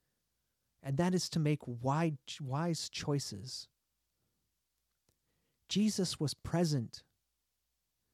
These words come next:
with the Jewish people for three years. He taught about the kingdom of God.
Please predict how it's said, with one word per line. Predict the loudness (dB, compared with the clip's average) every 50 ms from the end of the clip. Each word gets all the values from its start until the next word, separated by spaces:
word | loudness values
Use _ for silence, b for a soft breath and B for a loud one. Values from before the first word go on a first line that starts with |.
| _ _ _ _ _ _ _ _ _ 0
with | 2 2 2 2
the | 0 -2
Jewish | 0 2 4 4 4 2 0 -2 -6
people | -6 -6 -4 -2 -4 -4
for | -4 -6 -10
three | -10 -8 -8 -4 -2 -2
years. | 0 0 -2 -2 -2 -2 -2 -4 -6 -8 -10 -12 -12 -12 -14 -16 _ _ _ _ _ _ _ _ _ _ _ _ _ _ _ _ _ _ _ _ _
He | -12 -10 -10 -8
taught | -6 -4 0 4 4 4 4 0 -4 -10
about | -8 -2 0 0 0 0 -4
the | -12
kingdom | -14 -8 -4 -2 0 2 2 2 2
of | 0 -2 -2
God. | -4 -4 -4 -4 -4 -8 -12 -14 -18